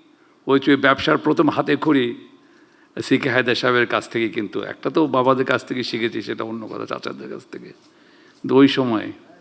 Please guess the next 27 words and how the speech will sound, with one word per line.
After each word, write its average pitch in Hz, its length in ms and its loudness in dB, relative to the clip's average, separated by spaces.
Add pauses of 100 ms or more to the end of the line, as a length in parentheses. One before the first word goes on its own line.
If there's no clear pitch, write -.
(1800)
তবে 180 200 4
দু 277 140 4
এক, 277 140 4
দু 294 80 8
একটা 285 180 2
ছোটোখাটো 208 720 2
এমনি 156 260 8
উদাহরণের 127 420 0
কথা 110 220 -6
বলবো 104 320 -4
যে, 107 320 -8 (2000)
মানুষ 120 360 0
হিসাবে 127 320 2
অনেক 120 300 0
কিছু 127 220 -2
আপনারা 113 260 -2
দেখেছেন, 113 380 -4
কিন্তু 135 220 -4
সবথেকে 165 480 0
বড়ই 131 680 2 (1900)
যে 139 260 8
উনি 160 260 6
সবাইকে 156 440 2
খুব - 360 0 (340)
আপন 160 440 4
করে 123 200 4
নিতেন। 107 340 -4